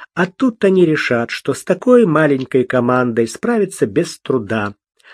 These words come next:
обнажат свои мечи, и тогда старший упадёт на пол, его роль на этом кончается. Трое патрульных, это двое токийцев и я,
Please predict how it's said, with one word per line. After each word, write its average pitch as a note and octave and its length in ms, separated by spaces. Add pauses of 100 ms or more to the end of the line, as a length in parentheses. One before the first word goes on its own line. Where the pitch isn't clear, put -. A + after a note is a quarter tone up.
(160)
обнажат F#3 480
свои A#2 300
мечи, G#2+ 580
и C#3+ 100
тогда B2+ 520 (100)
старший - 800 (260)
упадёт E3 540
на D#3+ 180
пол, - 300 (260)
его B2 340
роль C3+ 240
на B2 100
этом B2 220
кончается. A#2 720 (640)
Трое G3 500
патрульных, B2+ 920 (240)
это - 220
двое A#2 340
токийцев A2+ 640
и B2+ 60
я, F#2+ 280